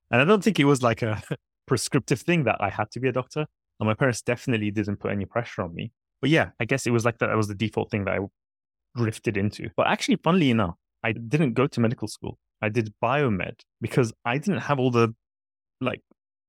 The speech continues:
I, I wasn't sure what I wanted to do, and I didn't have the proactiveness and the advice to go and get work experience and do all the things that you need for a ucas application.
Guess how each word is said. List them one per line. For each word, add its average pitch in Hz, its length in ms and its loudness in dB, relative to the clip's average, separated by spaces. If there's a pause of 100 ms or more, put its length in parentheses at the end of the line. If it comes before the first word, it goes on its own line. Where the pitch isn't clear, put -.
(240)
I, 139 160 0
I 156 60 4
wasn't 220 220 4
sure 185 220 0
what 190 140 2
I - 20 0
wanted 180 220 -4
to 180 100 2
do, 180 260 0
and 131 140 0
I 127 80 2
didn't 156 320 -2
have 131 160 -2
the 135 80 2
proactiveness 131 680 0
and 110 200 0
the 117 120 0
advice 110 600 -2
to 113 100 -4
go 110 240 0
and 110 140 0
get 110 160 -2 (280)
work 113 220 0
experience 110 540 -2
and 110 100 0
do 127 120 2
all 156 100 2
the 151 100 2
things 151 220 0
that - 80 -8
you 127 120 -4
need 147 240 -2
for 113 120 -2
a 107 40 0
ucas 117 340 -2
application. 104 500 -8